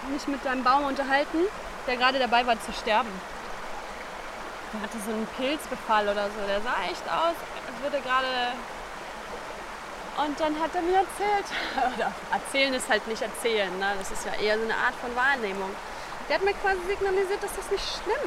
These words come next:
ist. Die kennen keinen Schmerz, die Pflanze. Deswegen ist es auch nicht schlimm,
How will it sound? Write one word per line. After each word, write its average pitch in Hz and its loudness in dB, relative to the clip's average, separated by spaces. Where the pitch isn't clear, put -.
ist. - -6
Die 294 -6
kennen 370 2
keinen 330 -2
Schmerz, 202 -2
die - -6
Pflanze. 196 -4
Deswegen 359 0
ist 403 4
es 440 6
auch 403 8
nicht 392 4
schlimm, 392 2